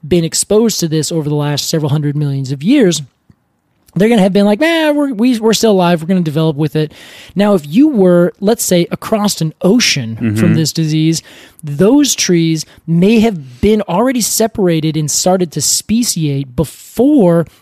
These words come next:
Speaker 1: this disease came, or that disease might have just spread from a different place. Uh, you know, there's a hundred different things that you could think of, but for whatever reason, the American elms, and that is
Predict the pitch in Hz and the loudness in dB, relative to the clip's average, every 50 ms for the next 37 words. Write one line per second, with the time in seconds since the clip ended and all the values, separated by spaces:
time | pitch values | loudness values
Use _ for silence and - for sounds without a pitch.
0 | _ - 165 190 - - 147 165 143 123 127 160 165 165 143 - - - - - | _ -2 0 0 0 -2 -2 -4 -4 -4 -4 -4 -4 -4 -4 -6 -8 -10 -6 -4
1 | 151 160 160 175 208 247 254 - - - - - _ _ - 220 262 285 269 214 | -2 -2 0 0 0 0 -2 -4 -8 -14 -20 -20 _ _ 0 2 4 4 4 4
2 | 190 185 196 185 - - _ _ 190 - - 160 143 196 208 226 196 170 180 160 | 4 4 2 0 -2 -8 _ _ -20 -16 -8 -4 -2 0 0 0 -2 -4 -4 -2
3 | 160 208 214 220 220 202 175 165 160 165 180 170 202 214 214 185 147 156 170 - | 0 2 2 2 2 2 0 0 -2 -2 0 0 0 0 0 0 0 0 -2 -2
4 | - - - - - 185 185 190 - - 151 147 135 120 - 131 - 127 110 - | -2 -4 -6 -2 0 0 0 0 0 -4 -6 -6 -6 -6 -8 -10 -10 -10 -12 -12
5 | - - 214 233 247 247 202 - 151 147 156 160 170 160 156 110 135 185 170 170 | -6 -2 0 0 0 0 -2 -2 -4 -4 -4 -4 -2 -2 -2 -4 -4 -4 -2 -2
6 | 143 151 127 - - 226 262 277 269 208 185 170 - 165 156 147 - - - - | -2 -2 -6 -4 -4 -2 -2 0 0 -2 -2 -2 -2 -2 -4 -4 -6 -6 -2 0
7 | 202 202 196 170 143 147 143 131 143 127 - - 185 208 196 - 143 127 113 120 | 0 2 0 0 -2 -4 -4 -4 -6 -8 -6 -2 -2 -2 0 -2 -4 -6 -6 -8
8 | - - - - - - - - 160 - - 160 147 147 165 185 208 262 285 302 | -10 -16 -20 -20 -20 -14 -8 -6 -6 -4 -4 -2 0 0 2 2 2 2 2 4
9 | 320 294 180 143 139 120 123 - _ _ _ _ _ - 156 156 151 156 190 240 | 4 2 2 0 -4 -6 -8 -12 _ _ _ _ _ -4 -2 0 2 2 2 2
10 | 262 247 - 226 180 190 180 160 156 156 156 151 139 156 156 143 139 160 165 170 | 2 2 0 -2 0 0 0 0 2 0 0 0 0 -2 -2 -2 -2 -4 -4 -2
11 | - 180 165 160 156 139 - | -2 -2 -2 -2 -2 -4 -6